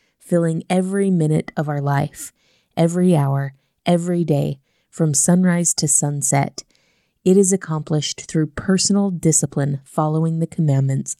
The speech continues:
of God." I love how Elder Uchtdorf says that enduring to the end is a process that should fill every minute of our lives, every hour, every day. And that's what we're gonna see next with these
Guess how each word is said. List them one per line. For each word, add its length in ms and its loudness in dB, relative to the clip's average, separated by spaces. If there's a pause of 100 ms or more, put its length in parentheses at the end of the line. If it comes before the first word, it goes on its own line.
of 160 -8
God." 360 -2 (320)
I 100 4
love 500 2
how 200 -4
Elder 300 0
Uchtdorf 460 0
says 480 0 (480)
that 260 0
enduring 420 4
to 100 -6
the 120 4
end 240 0
is 120 0
a 40 0
process 680 0
that 180 -6
should 260 -2
fill 380 -2
every 320 2
minute 440 0 (460)
of 120 2
our 120 0
lives, 440 -2
every 280 -2
hour, 360 -2
every 300 -2
day. 420 -2 (260)
And 180 4
that's 280 2
what 100 -4
we're 100 0
gonna 200 0
see 260 0
next 680 -2
with 180 0 (140)
these 540 0